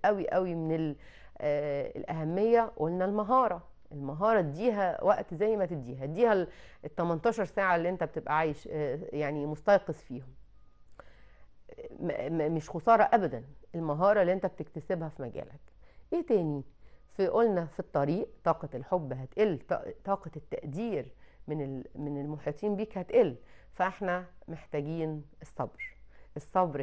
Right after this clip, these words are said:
هنا ياخد حوالي تسعين في المائة من، آه، مهاراتك ومن ق-، طريقك وفي سلم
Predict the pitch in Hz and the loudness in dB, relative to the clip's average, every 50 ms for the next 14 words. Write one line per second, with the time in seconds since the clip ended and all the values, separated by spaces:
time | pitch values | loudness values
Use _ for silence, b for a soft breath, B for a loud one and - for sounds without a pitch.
0 | 127 160 175 190 208 208 190 - 131 147 165 185 190 180 185 - 165 160 147 - | -2 -2 -2 0 0 0 0 -2 -4 -2 0 0 0 -2 -2 -2 -4 -4 -4 -8
1 | - - - - - - - - - - 156 151 160 175 180 175 175 170 165 175 | -16 -18 -18 -20 -20 -20 -20 -18 -10 -6 -2 0 2 2 2 0 -2 -4 -4 -6
2 | 170 160 - 170 151 - - 139 160 185 196 202 190 170 - - 156 143 147 147 | -8 -10 -12 -12 -10 -6 -4 -4 -2 -2 -2 -2 -4 -6 -6 -6 -6 -4 -2 -2
3 | 165 156 101 151 160 156 b b b b b b - 151 156 165 165 165 156 b | -2 -2 -2 -2 -6 -6 b b b b b b -6 -2 -2 -2 -2 -4 -8 b
4 | b b b b b b - - - - - - 147 147 143 139 147 151 139 131 | b b b b b b -20 -20 -16 -10 -6 -4 -2 0 0 0 -2 -2 -4 -4
5 | 151 147 160 175 175 175 175 - - - - - - - 139 147 143 139 139 139 | -2 2 2 2 2 0 -4 -6 -8 -18 -20 -16 -12 -8 -6 -6 -6 -6 -6 -6
6 | 135 127 - - - - 147 131 127 113 - - - 147 143 170 196 - - - | -8 -10 -14 -18 -8 -6 -6 -4 -4 -6 -8 -8 -6 -4 -4 -2 -4 -2 -4 -6
7 | 165 - - - - - 170 143 - - - - 185 185 175 160 160 160 156 | -8 -8 -18 -20 -16 -14 -14 -14 -14 -14 -2 -2 0 0 0 -2 -2 -2 -4